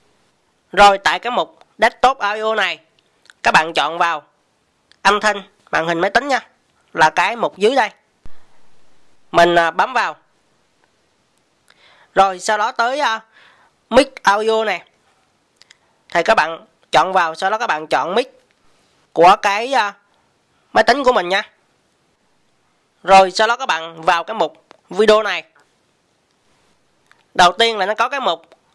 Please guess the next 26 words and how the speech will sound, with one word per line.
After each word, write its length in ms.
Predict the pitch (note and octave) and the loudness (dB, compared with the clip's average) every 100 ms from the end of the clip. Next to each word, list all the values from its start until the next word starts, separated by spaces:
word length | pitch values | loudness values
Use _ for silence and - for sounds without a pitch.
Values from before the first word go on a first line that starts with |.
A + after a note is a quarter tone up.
| _ | _
bay 260 | G3+ A3 A3 | 2 2 2
canva 580 | - G#3+ G#3+ G#3 G#3 G3+ | -4 -6 -4 -4 -4 -6
này. 180 | F3 - - - - - - - - _ _ | -10 -10 -14 -16 -20 -20 -20 -20 -20 _ _
Đây 220 | G3+ G3+ | 2 2
chính 160 | G3 B3 | 2 -2
là 80 | G3 | -2
các 120 | G3+ | -4
bạn 200 | D#3 D#3 | -6 -4
chọn 260 | D3 C#3+ D#3 | -6 -6 -6
cái 180 | F#3+ | -6
độ 200 | A3+ C#3+ | -4 -4
phân 240 | D3 F#3 F3 | -4 -6 -2
giải 220 | C3 F#3 | -4 -4
màn 180 | G#3 D3 | -6 -4
hình. 180 | E3+ D#3 _ _ _ _ _ - | -6 -6 _ _ _ _ _ -6
Thì, 320 | F3 E3+ E3+ | -2 0 0
à, 140 | E3+ | 0
các 120 | E3+ G#3 | -2 -4
bạn 200 | C#3+ F3 | -4 -4
nên 180 | F#3+ | -4
chọn 220 | F3+ C3+ E3 | -2 -4 -2
cao 200 | F#3 G3 | -4 -2
nhất. 240 | C4+ - - _ _ - - - - - - - - - _ _ _ _ _ _ _ _ _ _ _ _ _ _ | -6 -6 -20 _ _ -14 -14 -20 -20 -20 -20 -20 -20 -20 _ _ _ _ _ _ _ _ _ _ _ _ _ _
Rồi 160 | - E3+ E3+ | 2 4 4
tiếp 120 | B3+ | 0
theo 320 | A3+ G3+ G3 | 0 -4 -4